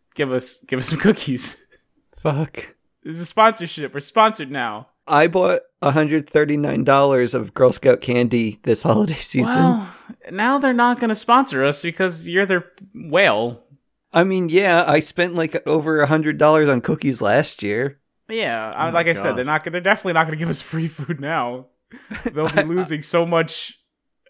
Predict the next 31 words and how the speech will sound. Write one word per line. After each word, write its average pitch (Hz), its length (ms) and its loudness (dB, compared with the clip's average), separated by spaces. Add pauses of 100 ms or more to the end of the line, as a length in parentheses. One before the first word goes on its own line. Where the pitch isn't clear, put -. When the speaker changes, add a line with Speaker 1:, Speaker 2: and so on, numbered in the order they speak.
(300)
Speaker 1:
uh, - 40 -16
confidence 131 880 -2
<laughs> - 100 -20
in 151 200 4
the 151 100 -2
young 165 260 -2
women. 151 540 -6
Speaker 3:
Wh-, 131 200 -8
what 147 160 2
do 185 60 0
you, 170 80 -4
wait, 147 240 4 (400)
what 165 160 2
do - 100 -4
you 240 140 2
get? 294 400 -2 (120)
Speaker 1:
He 156 120 -8
gets 262 160 -4
cookies 180 420 -4
and 190 80 -6
candy. 123 520 -4 (340)
Speaker 2:
I 160 180 4
always, 185 840 -2
well, 165 180 4
for 185 220 0
the 190 80 -2
cookies, 117 560 -2
I 127 120 2
always 160 520 2
buy 135 480 2 (440)
a 135 140 2